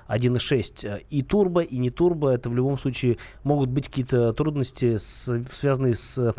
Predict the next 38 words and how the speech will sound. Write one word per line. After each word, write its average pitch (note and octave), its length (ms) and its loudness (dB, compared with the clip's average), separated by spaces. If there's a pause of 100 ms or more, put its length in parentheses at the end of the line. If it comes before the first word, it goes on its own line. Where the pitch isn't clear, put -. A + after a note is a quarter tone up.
(280)
тем, C#3+ 160 0
что C#3 140 -2
у - 20 2
него C3 120 2
вытягивается B2+ 560 0
цепь, F3+ 280 0
уходят A#2+ 280 -2
фазы, C3+ 640 0
а G2+ 320 -8
бывает B2 380 0
и B2+ 60 4
хуже, A2 320 0
если G2 180 -6
запустить A2 460 -6
этот, F#2+ 240 -10
этот A#2+ 260 -6
случай. - 540 0 (200)
С - 40 -20
другой D#3+ 180 2
стороны, D3+ 220 0
если D3 180 -4
вы C3+ 120 -4
точно C#3 280 -2
знаете, B2 560 0 (320)
что B2+ 340 0
с - 80 -4
машин, C3 440 -4 (180)
например, C3 440 0
эта B2+ 180 -2
проблема B2+ 380 2
у A#2 40 -2
машин A#2+ 280 -4
устранена, D3 600 0
а, A2+ 60 -2
по-моему, C3+ 220 0
с - 60 -6
одиннадцатого C3+ 480 0
года, D#3 360 2